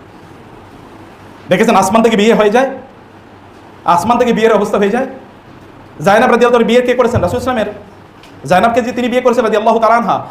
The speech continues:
আল্লাহ তাআলা বিয়ে পড়াইছেন, আল্লাহ ব্যবস্থা করে দিয়েছেন বিয়ের। আপনি এমন কেন হবেন না যে আপনার নিজকেই এরকম একটা জায়গায়, আমরা তো বিয়ে করার স্বপ্ন দেখে দেখাই উচিত।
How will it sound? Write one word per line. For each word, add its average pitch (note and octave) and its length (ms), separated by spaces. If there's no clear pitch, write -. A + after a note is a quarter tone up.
আল্লাহ G#3+ 280
তাআলা A3+ 160
বিয়ে F#3 160
পড়াইছেন, C#3 340
আল্লাহ G3+ 220
ব্যবস্থা E3+ 260
করে D3+ 120
দিয়েছেন C3+ 200
বিয়ের। A#2 160
আপনি F#3 180
এমন A3 200
কেন G3+ 160
হবেন G#3 280
না C#3 140
যে C3 140
আপনার D#3 240
নিজকেই E3+ 360
এরকম E3 160
একটা E3 100
জায়গায়, G#3+ 260
আমরা B3+ 120
তো - 140
বিয়ে G#3+ 180
করার G#3+ 140
স্বপ্ন F#3 220
দেখে E3 180
দেখাই G3+ 240
উচিত। A3+ 220